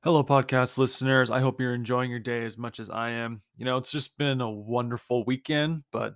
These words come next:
now we gotta get back to be able to talk about what's happening on the news as much as possible of the n-, stock market in general. First off, for those of you who've been paying attention a little bit more to past podcasts, Volkswagen finally targets a seventy point one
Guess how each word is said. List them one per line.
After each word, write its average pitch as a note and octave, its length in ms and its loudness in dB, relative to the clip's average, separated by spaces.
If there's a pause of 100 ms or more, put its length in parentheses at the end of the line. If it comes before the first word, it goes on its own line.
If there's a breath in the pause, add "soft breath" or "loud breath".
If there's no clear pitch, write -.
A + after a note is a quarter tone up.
now A2+ 200 0
we A#2+ 140 0
gotta A#2 240 2
get A2 220 -4
back A#2 260 0
to - 80 -20
be A2+ 80 -4
able A2 160 0
to - 80 -10
talk A#2 220 0
about A2+ 340 -2
what's G#2+ 180 -8
happening A#2+ 400 -2
on A2+ 140 -4
the G#2+ 60 -8
news C3 340 0
as G2+ 140 -12
much A2 180 -6
as - 60 -16
possible A2+ 760 -2 (380)
of A2+ 140 -10
the A#2 80 -8
n-, G#2 180 -12 (100)
stock - 300 -4
market A2+ 220 -8
in G#2+ 140 -8
general. A#2 440 0 (760 loud breath)
First D#3+ 300 4
off, D#3 400 8
for D3+ 120 -4
those D#3+ 220 6
of C#3 100 -2
you D#3+ 120 4
who've D3+ 100 4
been C#3+ 300 0 (160 loud breath)
paying D3 220 -2
attention A3 380 -4
a F3+ 60 0
little C3+ 160 -2
bit A#2 160 -4
more B2 240 0
to C3 60 -4
past B2 320 -8
podcasts, A#2+ 680 -4 (220)
Volkswagen B2+ 640 0
finally B2+ 260 -2
targets B2 500 0
a A#2+ 40 -10
seventy C3 300 -4
point C3 260 -4
one A#2+ 220 -4